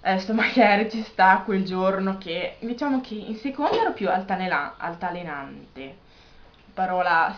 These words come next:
strana, io vado a cercare, vabbè. Ero più altalenante, forse, non so, magari ho avuto anche io dei problemi, quindi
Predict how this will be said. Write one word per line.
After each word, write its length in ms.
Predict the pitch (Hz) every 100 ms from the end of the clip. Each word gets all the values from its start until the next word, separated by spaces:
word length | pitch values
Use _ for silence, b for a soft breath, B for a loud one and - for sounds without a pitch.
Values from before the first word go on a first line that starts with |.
| -
strana, 340 | 190 156 160
io 60 | 175
vado 180 | 170 170
a 40 |
cercare, 460 | - 190 - 117 143
vabbè. 220 | 147 - - B B B -
Ero 220 | 226 226
più 200 | 220 220
altalenante, 840 | 208 196 202 214 190 196 202 196
forse, 400 | 208 214 202 -
non 220 | 196 190 190
so, 240 | 180 156
magari 420 | 170 165 165 160
ho 60 | 160
avuto 180 | 165 180
anche 200 | 185 190
io 120 | 170
dei 100 | 165
problemi, 640 | 175 175 160 160 160 151 -
quindi 360 | 165 160 151